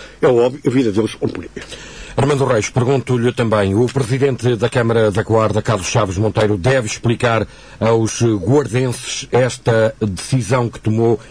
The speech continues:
Speaker 2: enquanto líder da Câmara Municipal da Guarda?
Speaker 1: Naturalmente, repara, neste momento, sabe, é através dos órgãos de comunicação social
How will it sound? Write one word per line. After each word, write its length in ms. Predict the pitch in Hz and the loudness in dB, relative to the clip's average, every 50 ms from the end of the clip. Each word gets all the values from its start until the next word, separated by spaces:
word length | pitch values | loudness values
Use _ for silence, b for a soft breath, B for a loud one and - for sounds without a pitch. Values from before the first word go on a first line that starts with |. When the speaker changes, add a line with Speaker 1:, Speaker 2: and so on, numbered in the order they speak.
| B B - | B B -2
Speaker 2:
enquanto 440 | 107 107 - 127 123 110 - 110 107 | -2 0 2 0 0 0 0 -2 0
líder 560 | 107 120 120 90 107 113 104 98 101 101 95 | 0 0 0 2 2 2 2 4 2 2 2
da 100 | 85 107 | 0 -2
Câmara 340 | - 117 104 101 104 104 98 | 0 0 0 2 2 2 2
Municipal 440 | 98 101 101 - - 90 101 98 | 2 0 0 -2 -2 -2 0 0
da 80 | 90 95 | 0 0
Guarda? 320 | 85 98 95 92 95 90 - - B B B B B B - | 2 2 2 0 -2 -4 -6 -12 B B B B B B 0
Speaker 1:
Naturalmente, 800 | 117 117 110 - - 104 101 104 104 117 131 120 101 - - - - | 0 0 0 0 -4 -2 0 2 2 4 2 2 0 -4 -10 -6 -2
repara, 440 | 107 117 - - 113 90 82 87 - - | -2 -2 0 -2 -4 -4 -4 -8 -6 -4
neste 340 | - 95 104 104 - - - | -2 0 0 0 -2 -4 -4
momento, 560 | 101 101 107 110 127 151 170 175 - 147 - - - | -2 0 2 4 4 2 2 0 -2 -6 -6 -6 -12
sabe, 580 | - - - 110 104 98 98 98 120 139 156 B B B B B B B B | -18 -6 -4 -2 0 0 0 0 0 -2 -4 B B B B B B B B
é 80 | - 135 | 0 0
através 400 | 117 - 117 101 78 85 90 82 | 0 0 -2 -4 -4 -4 -6 -6
dos 140 | 85 82 87 | -6 -2 -2
órgãos 300 | 101 98 101 101 104 - | 0 0 0 -2 -4 -4
de 60 | - | -2
comunicação 520 | - 120 117 127 - - - - 143 143 | -2 0 0 0 0 -2 -2 0 -2 -2
social 560 | 139 - - - - 147 143 123 113 98 82 | -2 -6 -14 -4 0 0 2 2 2 0 -4